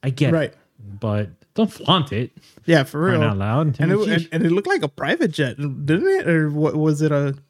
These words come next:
Speaker 2: no, it, w-, I just saw a quick picture of it. Didn't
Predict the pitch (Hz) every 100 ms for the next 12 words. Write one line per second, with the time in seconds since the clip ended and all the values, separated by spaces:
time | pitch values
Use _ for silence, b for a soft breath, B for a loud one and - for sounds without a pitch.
0 | - 165 151 151 214 190 202 190 - 139
1 | 135 - 165 - 127 - 127 120 131 135
2 | 131 131 123